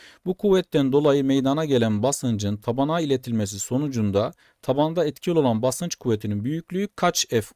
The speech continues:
olur? Kuvvetin büyüklüğünün tabana artmış olarak ulaşmasını hidrolik fren ve kriko gibi düzeneklerdeki kuvvet kazancı ile ilişkilendirerek açıklayınız diyor. Şimdi gençler burada şu durum var. Pascal prensibine göre sıvılar basıncı her noktaya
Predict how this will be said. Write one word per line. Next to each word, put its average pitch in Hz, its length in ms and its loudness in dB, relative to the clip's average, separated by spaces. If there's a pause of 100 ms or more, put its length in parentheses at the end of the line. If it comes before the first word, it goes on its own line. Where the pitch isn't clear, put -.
olur? 110 340 0 (520)
Kuvvetin 175 460 0
büyüklüğünün 156 800 2
tabana 143 540 0 (280)
artmış 131 460 -2
olarak 123 380 2
ulaşmasını 123 800 -2
hidrolik 151 380 0
fren 156 360 -2
ve 110 140 -2
kriko 131 520 0
gibi 123 320 -2
düzeneklerdeki 123 1080 0 (220)
kuvvet 156 360 2
kazancı 110 440 0
ile 101 120 -2
ilişkilendirerek 123 840 -2
açıklayınız 120 560 0
diyor. 82 220 -10 (480)
Şimdi 185 200 -6
gençler 190 300 0
burada 185 180 0
şu 180 220 -4
durum 143 240 4
var. 104 140 2
Pascal 185 420 -2
prensibine 143 540 -2
göre 113 260 2
sıvılar 151 560 0
basıncı 113 480 0
her 160 320 -2
noktaya 127 560 -2